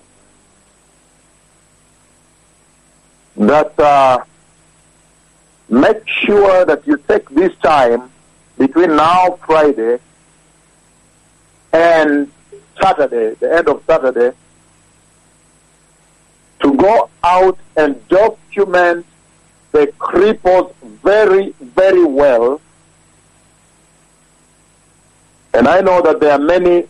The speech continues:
volunteer doctors that have stepped aside, they have stepped forward, rather, they have stepped ahead and stepped forward,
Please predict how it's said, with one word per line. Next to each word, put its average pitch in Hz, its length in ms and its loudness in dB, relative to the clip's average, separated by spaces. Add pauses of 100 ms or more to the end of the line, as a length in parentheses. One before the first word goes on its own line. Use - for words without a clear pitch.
(120)
volunteer 151 720 0
doctors 147 520 -2
that 139 160 -4
have 131 220 -2
stepped 175 200 -2
aside, 139 580 0 (460)
they 143 80 0
have 143 140 0
stepped 190 320 -2
forward, 151 340 0
rather, 156 320 0 (640)
they 143 80 0
have 143 160 -2 (220)
stepped 190 240 -2
ahead 160 440 2 (1160)
and 131 300 -2
stepped 180 280 -2 (240)
forward, 143 480 0